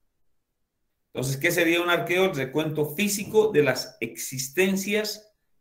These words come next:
de un fondo. Cuando hacemos inventario, o podemos decir también es un inventario de las existencias de un fondo. Cuando hacemos inventario,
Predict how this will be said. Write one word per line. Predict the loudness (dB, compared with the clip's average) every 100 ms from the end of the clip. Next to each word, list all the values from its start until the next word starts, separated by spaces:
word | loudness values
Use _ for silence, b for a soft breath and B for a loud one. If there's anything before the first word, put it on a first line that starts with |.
| _
de | 2 2
un | 2 -2
fondo. | 0 0 -2 -6 -14 _ _ _ _ _ _ _ _ _ _ _ _ _ _ _ _ _ _ _ 0
Cuando | 4 6
hacemos | 6 4 2
inventario, | 0 0 0 2 4 4 0 -2
o | -2 4
podemos | 6 6 4
decir | 0 0
también | 0 0
es | -2
un | -4 -4
inventario | 0 0 -2 2 4 6 2 -2 -8 -14 _ _ _ _ _
de | -4 0
las | 0 0
existencias | -6 -8 -2 0 2 2 0 -2 -12 _ _ _ 0
de | 2
un | 2
fondo. | 2 4 4 2 -4 -10 _ _ -2
Cuando | 2 2
hacemos | 2 2 0
inventario, | -2 -2 0 6 8 8 4 2 -2 -10